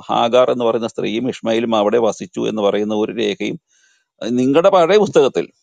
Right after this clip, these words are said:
ബൈബിളിൽ നിങ്ങൾ തള്ളുന്നുണ്ട് എങ്കിലും നിങ്ങളുടെ പഴയ പുസ്തകത്തിൽ അങ്ങനെ ഒരു രേഖയും ഇല്ല. അപ്പൊ അവർ താമസിക്കുന്നത് ജെറൂസലേമിന്റെ, ഓ, കുറച്ച് മാറി ആദ്യത്തെ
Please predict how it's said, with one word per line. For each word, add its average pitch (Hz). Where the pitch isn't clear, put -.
ബൈബിളിൽ 117
നിങ്ങൾ 135
തള്ളുന്നുണ്ട് 127
എങ്കിലും 151
നിങ്ങളുടെ 156
പഴയ 156
പുസ്തകത്തിൽ 123
അങ്ങനെ 135
ഒരു 123
രേഖയും 110
ഇല്ല. 85
അപ്പൊ 120
അവർ 120
താമസിക്കുന്നത് 131
ജെറൂസലേമിന്റെ, 127
ഓ, 117
കുറച്ച് 120
മാറി 131
ആദ്യത്തെ 127